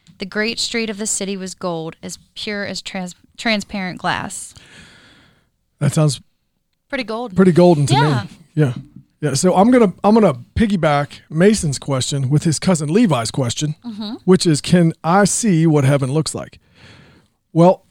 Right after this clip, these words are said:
Speaker 2: I can't show him what heaven looks like, but I found some verses in here that talks about what heaven's gonna look like. And it says, "Heaven has mansions where we will dwell with Jesus." That's John fourteen, two through three.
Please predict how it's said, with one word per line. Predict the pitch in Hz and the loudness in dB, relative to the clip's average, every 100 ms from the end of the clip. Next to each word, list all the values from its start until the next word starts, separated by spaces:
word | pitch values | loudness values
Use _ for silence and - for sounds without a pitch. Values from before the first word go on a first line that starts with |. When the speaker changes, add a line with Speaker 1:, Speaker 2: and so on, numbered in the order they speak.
| _ _ _ _ _ - | _ _ _ _ _ 0
Speaker 2:
I | 233 | 2
can't | 208 196 | 4 2
show | - 240 | 4 6
him | 160 151 | 6 4
what | 135 | 2
heaven | 135 127 | 0 -2
looks | 123 123 | -4 -4
like, | 151 151 | -4 0
but | 185 226 180 160 | 2 2 0 -4
I | 165 | -2
found | 156 180 175 | 2 2 2
some | 160 | 0
verses | 156 170 - 151 | 0 -2 -2 -4
in | 147 151 | -4 -2
here | 143 151 151 - | 0 0 -2 -6
that | 143 143 - | -2 -2 -2
talks | - 180 - | 2 2 2
about | 143 135 127 | 0 -2 -2
what | 143 139 | 0 0
heaven's | 131 131 120 120 | 0 -2 -4 -6
gonna | 120 | -10
look | 113 113 | -12 -12
like. | 131 117 | -10 -10
And | 135 | -10
it | 127 | -6
says, | 143 127 | -4 2
"Heaven | 165 180 165 | 2 4 4
has | 175 143 | 2 2
mansions | 156 196 - 208 196 | 0 0 0 -2 -4
where | - 151 | -6 -4
we | 151 | -2
will | 151 147 | -2 -2
dwell | 143 151 165 | -2 -2 -4
with | 160 | -6
Jesus." | 139 120 139 143 | -10 -10 -12 -12
That's | 135 127 | -10 -8
John | - 143 143 | -4 -4 -4
fourteen, | - 147 - 151 151 147 _ | -6 -8 -8 -8 -8 -10 _
two | - 151 147 139 - | -8 -6 -6 -10 -12
through | 135 | -12
three. | 160 131 110 | -12 -14 -16